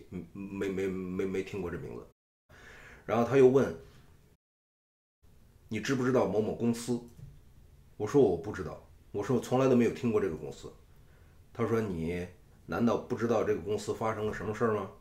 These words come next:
二十多年以前，你都不知道吗？”听，说的我一头雾水。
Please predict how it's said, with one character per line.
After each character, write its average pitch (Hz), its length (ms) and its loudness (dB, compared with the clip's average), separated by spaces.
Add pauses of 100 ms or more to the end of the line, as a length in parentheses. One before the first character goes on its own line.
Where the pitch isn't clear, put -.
(120)
二 98 160 0
十 - 80 -8
多 101 140 -2
年 98 140 -2
以 85 100 -4
前， 80 280 -14 (200)
你 92 120 -6
都 92 120 0
不 107 100 -8
知 117 100 -2
道 120 140 2
吗？” 98 140 -6 (2000)
听， - 240 -14
说 147 380 6
的 139 80 12
我 90 160 2
一 120 260 -2
头 - 140 -4
雾 110 260 -2
水。 - 240 -10